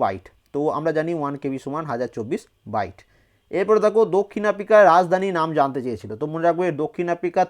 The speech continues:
তিনটে রাজধানী আছে, এগুলোর মধ্যে কোনটা অপশনে ছিল আমার জানা নেই, সেজন্য আমি তোমাদের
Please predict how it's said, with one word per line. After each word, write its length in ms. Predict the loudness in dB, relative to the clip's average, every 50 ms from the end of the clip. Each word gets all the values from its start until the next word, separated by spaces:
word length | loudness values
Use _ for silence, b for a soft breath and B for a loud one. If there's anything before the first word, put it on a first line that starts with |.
| _
তিনটে 280 | -12 -10 -8 -6 -2 0 2 4
রাজধানী 320 | 4 2 2 -2 -6 -6 -6 -10
আছে, 140 | -10 -14 -16 -16 b b b b b b b -2
এগুলোর 220 | 0 0 0 0 0
মধ্যে 160 | -2 -4 -2 -2
কোনটা 220 | -2 -2 4 6 8 8 8
অপশনে 280 | 6 2 -4 -6 -4 -4
ছিল 100 | -2 -2 -2 -2
আমার 120 | -2 -2 -4 -4
জানা 140 | -4 -4 -6 -6
নেই, 80 | -6 -8 -6
সেজন্য 220 | -6 -6 -4 -6 -6
আমি 80 | -8 -8
তোমাদের 220 | -6 -4 -4 -4